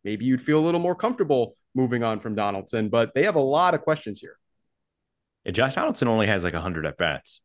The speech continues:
Speaker 2: We realize, like, he, he reached a hundred at bats, I think, the last day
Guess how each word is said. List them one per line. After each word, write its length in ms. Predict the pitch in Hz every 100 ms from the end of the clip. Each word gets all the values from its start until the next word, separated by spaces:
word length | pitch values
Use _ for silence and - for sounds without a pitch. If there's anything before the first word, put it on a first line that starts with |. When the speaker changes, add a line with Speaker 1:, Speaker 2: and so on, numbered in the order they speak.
| -
Speaker 2:
We 80 |
realize, 260 | 135 123 104
like, 160 | 101 85
he, 240 | 117 110
he 200 | - 123
reached 340 | 92 117 113 -
a 80 |
hundred 300 | 87 104 90
at 160 | 90 76
bats, 320 | 90 82 -
I 60 | 85
think, 200 | 110 101
the 100 | 85
last 580 | 76 78 85 - 87 -
day 420 | 85 80 67